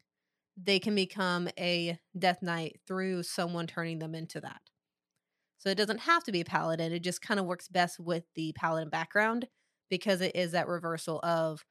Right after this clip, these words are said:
lawful good to chaotic evil that's controlled by darkness. And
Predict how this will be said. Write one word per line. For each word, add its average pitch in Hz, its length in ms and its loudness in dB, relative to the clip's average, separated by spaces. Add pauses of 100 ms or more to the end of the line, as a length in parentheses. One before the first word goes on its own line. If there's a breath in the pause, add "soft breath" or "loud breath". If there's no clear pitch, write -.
(460)
lawful 175 420 4
good 165 300 -2
to 165 380 -4 (220)
chaotic 165 420 2
evil 156 340 -4
that's 160 220 -6
controlled 160 460 -6
by 156 160 -2
darkness. - 640 -14 (1800)
And 214 440 2